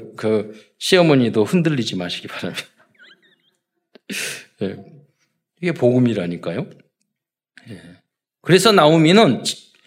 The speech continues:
어, 결국 최고의 믿음, 최고의 사랑을 가진 완-, 완전 복음의 제자였던 것입니다.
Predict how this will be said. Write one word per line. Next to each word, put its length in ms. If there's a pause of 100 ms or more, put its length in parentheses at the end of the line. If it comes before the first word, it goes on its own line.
(220)
어, 680
결국 460
최고의 500
믿음, 420
최고의 500
사랑을 840
가진 400
완-, 560
완전 580
복음의 360
제자였던 580
것입니다. 520